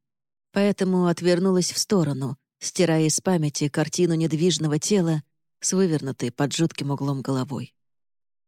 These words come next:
"Закончились ваши преступные денечки, мисс Тиммонс", сказал фараон, не заботясь скрыть скабрезное довольство в голосе. Ради меня Ригби затягивал процедуру.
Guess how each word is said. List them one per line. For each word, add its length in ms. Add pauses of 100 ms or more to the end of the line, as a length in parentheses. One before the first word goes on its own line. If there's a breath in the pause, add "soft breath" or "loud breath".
(340)
"Закончились 840
ваши 280
преступные 600
денечки, 520
мисс 260
Тиммонс", 460 (380)
сказал 460
фараон, 520
не 120
заботясь 520
скрыть 380 (140)
скабрезное 760
довольство 560
в 60
голосе. 560 (840)
Ради 280
меня 460
Ригби 300
затягивал 640
процедуру. 680